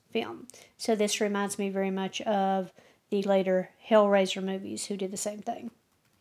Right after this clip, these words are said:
Number seven is Retro Puppet Master. This is the second prequel.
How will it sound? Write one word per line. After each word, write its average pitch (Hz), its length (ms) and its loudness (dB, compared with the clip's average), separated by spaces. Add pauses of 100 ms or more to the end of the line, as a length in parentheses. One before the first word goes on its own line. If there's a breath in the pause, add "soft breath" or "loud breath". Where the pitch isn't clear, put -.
(1400 soft breath)
Number 226 240 4
seven 262 420 6
is 214 360 0 (100)
Retro 247 560 6
Puppet 233 340 -2
Master. 220 640 0 (180)
This 220 220 2
is 214 140 0
the 220 100 -2
second 214 440 2 (440)
prequel. 294 540 4